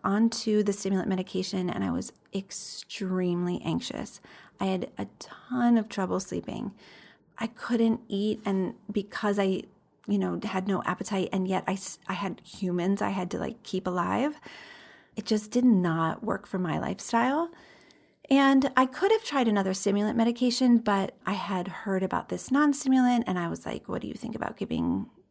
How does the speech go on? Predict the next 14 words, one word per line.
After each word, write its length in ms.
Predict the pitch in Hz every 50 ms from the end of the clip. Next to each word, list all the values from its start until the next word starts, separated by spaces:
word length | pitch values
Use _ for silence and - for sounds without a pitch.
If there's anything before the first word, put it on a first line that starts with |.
| _
this 160 | - 220 - 220
a 40 |
try?" 200 | 214 - 220 190
Or 80 | 190 180
maybe 200 | 208 240 254 226
she 200 | - - - -
suggested 460 | - - - - - - - - -
it, 80 | - -
actually. 300 | - - - - 160 175
I 40 | 202
don't 120 | 196 -
wanna 180 | - 156 156 -
pretend 420 | - 170 151 - - - - -
that 160 | - - -